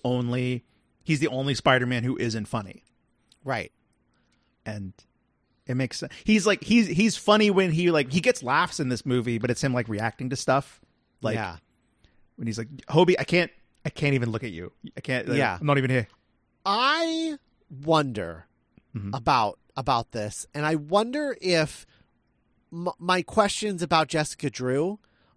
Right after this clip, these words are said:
Speaker 2: are
Speaker 1: Yeah.
Speaker 2: going to be answered in the form of, like, in the next movie, there's gonna be a reveal that Jessica Drew and Miguel O'Hara are technically not Spider-Man.
Speaker 1: Yeah, that'd be cool.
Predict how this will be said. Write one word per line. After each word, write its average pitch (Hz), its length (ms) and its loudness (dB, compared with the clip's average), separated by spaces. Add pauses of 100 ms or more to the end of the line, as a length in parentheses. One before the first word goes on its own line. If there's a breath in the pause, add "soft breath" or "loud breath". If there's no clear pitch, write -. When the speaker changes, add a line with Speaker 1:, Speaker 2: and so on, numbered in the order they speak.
(100)
Speaker 2:
are 151 560 6
Speaker 1:
Yeah. 123 120 -20
Speaker 2:
going 160 420 2
to 170 200 -4
be 143 340 -4
answered 147 400 -4
in 143 140 -10
the 131 80 -6
form 131 640 -4
of, 127 260 -2
like, 120 220 -6
in 147 140 -8
the 131 80 -6
next 131 280 -6
movie, 127 300 -4
there's 123 200 -4
gonna 120 180 -6
be 117 140 -8
a 117 60 -4
reveal 110 640 -6
that 98 300 -6 (240 soft breath)
Jessica 139 440 0
Drew 117 680 -2
and 113 600 -8 (340)
Miguel 131 380 2
O'Hara 120 460 0
are 123 120 -6
technically 131 540 -10
not 104 480 -8
Spider-Man. 80 640 -8 (1040)
Speaker 1:
Yeah, 117 560 2
that'd 123 140 -4
be 156 80 0
cool. 101 420 -6